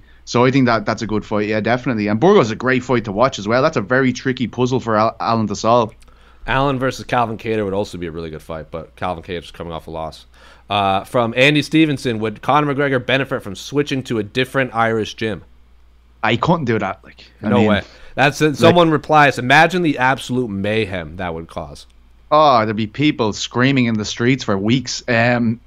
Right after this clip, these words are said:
Speaker 1: no, like, I mean, if, if he was ever gonna go, <clears throat> the prob-, like, the thing about Ireland is, um, when people started suggesting this, like, he needs to get out of Ireland, it was when he was bigger than, like, you know, he's bigger than Jesus here. Like, I mean,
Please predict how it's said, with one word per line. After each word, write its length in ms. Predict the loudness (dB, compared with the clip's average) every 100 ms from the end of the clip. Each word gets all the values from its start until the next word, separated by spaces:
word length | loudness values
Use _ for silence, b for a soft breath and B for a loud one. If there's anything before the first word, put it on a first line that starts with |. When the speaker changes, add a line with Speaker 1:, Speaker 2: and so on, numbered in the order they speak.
| -4
Speaker 1:
no, 260 | 4 6 6
like, 200 | 4 2
I 40 |
mean, 180 | 2 2
if, 120 | 0
if 200 | -2 0
he 80 | 4
was 160 | 4 6
ever 220 | 4 4
gonna 220 | 2 0
go, 540 | 0 2 4 4 2 -6 _ -20 b b
<clears throat> 400 | b -20 -20 -6
the 380 | 0 0 0 -2
prob-, 340 | 4 4 4
like, 160 | 2 0
the 60 | 0
thing 200 | 2 2
about 240 | 4 2
Ireland 380 | 2 2 0 -4
is, 240 | -6 -10 -12 b b b b b b -8
um, 520 | -4 -2 -2 -2 -8 -18 -20 -12
when 240 | -2 0 2
people 320 | 2 2 2
started 320 | 4 4 4
suggesting 540 | 0 0 0 0 -2
this, 200 | -2 -2
like, 100 | -2
he 80 | 0
needs 180 | 0 0
to 60 | 0
get 120 | 2
out 160 | 4
of 60 | 4
Ireland, 260 | 2 2 2
it 60 |
was 120 | 0
when 120 | 4 4
he 60 |
was 140 | 4 4
bigger 300 | 2 2 0
than, 240 | 0 -4 -2
like, 200 | -2 0
you 60 |
know, 100 | 0
he's 120 | 0
bigger 220 | 0 0 2
than 120 | 0
Jesus 400 | 2 2 2 -2
here. 160 | -4
Like, 180 | -4 -2
I 40 | 2
mean, 340 | 4 4 0